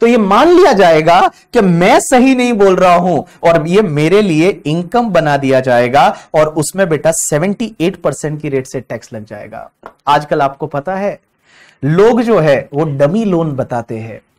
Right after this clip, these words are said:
किसी से लोन ले लेते हैं करके, ठीक है, और वो पर्सन जो है उसने कहां से पैसा कमाया, कुछ उसने ड्रीम इलेवन से कमाया, कहां से कमाया उसने, का क्या करप्शन करके पैसा कमाया, पता ही नहीं चलेगा करके, ठीक है। तो उस केस में इन्होंने इसी बार ये अमेंडमेंट किया,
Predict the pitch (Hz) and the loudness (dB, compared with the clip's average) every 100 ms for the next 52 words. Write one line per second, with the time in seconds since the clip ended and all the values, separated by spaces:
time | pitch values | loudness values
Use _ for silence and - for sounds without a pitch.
0 | _ _ _ 233 240 247 240 175 190 240 | _ _ _ -2 0 0 0 0 0 2
1 | 220 190 160 156 139 139 135 135 202 214 | 0 0 -2 -2 -2 -2 -4 -4 -2 -2
2 | - 170 190 196 160 156 - 226 214 180 | 0 0 0 0 0 -2 -2 -2 0 0
3 | 180 - 180 143 156 185 226 170 156 175 | 0 -4 -6 -6 -6 -8 -6 -4 -4 -4
4 | 156 156 156 143 160 147 151 151 123 131 | -4 -4 -2 -2 -6 -8 -6 -6 -4 -4
5 | 196 196 196 190 190 151 156 175 165 143 | -4 -2 -4 -4 -8 -6 -4 -4 -6 -4
6 | 170 190 202 156 165 170 151 175 175 - | -4 -4 -8 -6 -2 -4 -4 -8 -10 -20
7 | _ 196 190 220 220 202 151 - 208 202 | _ -2 0 -2 0 0 0 -2 -4 -4
8 | 180 180 160 143 165 165 156 160 - - | -4 -4 -4 -2 -4 -4 -4 -4 -4 -4
9 | 143 160 165 160 160 165 160 160 190 208 | -4 -4 -8 -10 -8 -10 -10 -14 -14 -14
10 | - _ _ _ - - 254 247 285 - | -16 _ _ _ -20 -4 -2 0 0 0
11 | - 208 - 208 226 175 185 220 - 196 | 0 0 0 -6 -4 -2 0 -2 -4 -2
12 | 294 247 196 190 156 151 151 160 151 160 | 0 2 2 2 -2 -6 -8 -10 -4 -4